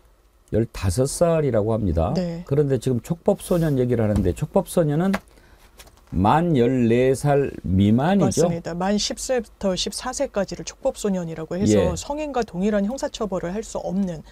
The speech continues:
Speaker 2: 그러나 이제 소년원 어떤 그 보호 처분을 내릴 수 있는 대상이고요. 만 십사 세가 넘게 되면은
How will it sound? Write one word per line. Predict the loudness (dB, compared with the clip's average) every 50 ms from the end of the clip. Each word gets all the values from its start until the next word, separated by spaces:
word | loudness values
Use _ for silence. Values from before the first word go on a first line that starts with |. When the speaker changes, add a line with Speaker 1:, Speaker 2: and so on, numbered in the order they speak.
| -20 -20 -20 -10
Speaker 2:
그러나 | -4 -2 0 2 2 2 2 0
이제 | 0 -2 -2 -4 -4
소년원 | -4 -4 -6 -4 -2 -2 0 0 -2 -2 -4 -8 -12 -12 _
어떤 | -12 -6 -2 -2 -2 -2 -4 -10 -18 -20 -20 -10
그 | -6 -4 -4 -2 -4 -4
보호 | -2 -2 0 0 0
처분을 | -2 -4 -6 -4 -2 -2 -2 0 0 0
내릴 | 0 0 0 0 0 0
수 | 0 -4 -4 -4
있는 | -4 -2 0 0 2 2 2 2 0 0 0 -2 -4 -6
대상이고요. | -8 -8 -6 -6 -6 -6 -8 -8 -8 -8 -6 -4 -4 -6 -8 -12 -18 -20 -6
만 | -2 0 0 0
십사 | -2 -4 -2 -2 -2 0
세가 | 0 -2 -2 -2
넘게 | -2 -2 -4 -8 -4 -2 0 0
되면은 | 2 2 2 2 0 0 0 0 -2 -4